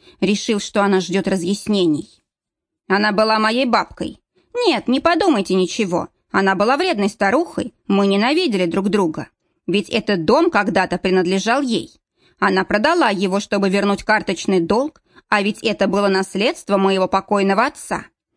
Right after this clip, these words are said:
Теперь я получу только место на чердаке, на котором живу, как паршивая крыса. Она поселила меня туда, в то время как сама жила в трехкомнатных хоромах». «Вы получите только чердак?»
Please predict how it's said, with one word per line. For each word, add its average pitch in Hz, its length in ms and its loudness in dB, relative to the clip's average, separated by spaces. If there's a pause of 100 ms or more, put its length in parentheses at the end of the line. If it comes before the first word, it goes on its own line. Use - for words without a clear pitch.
(200)
Теперь 240 480 -2
я 285 140 2
получу 202 440 0
только 202 300 0
место 196 340 0
на 196 120 2
чердаке, 220 560 0
на 185 120 2
котором 185 440 0
живу, 185 420 -4 (300)
как - 240 -2
паршивая 220 500 0
крыса. - 480 -4 (480)
Она 202 260 0
поселила 226 600 0
меня 202 280 2
туда, 196 400 -2 (240)
в - 100 -20
то 214 140 0
время 247 400 0
как 202 160 -2
сама 208 340 0
жила 202 280 0
в - 60 -12
трехкомнатных 202 680 -2
хоромах». 254 680 0 (680)
«Вы 208 360 0 (100)
получите 220 640 0
только 214 340 -2
чердак?» 202 640 -4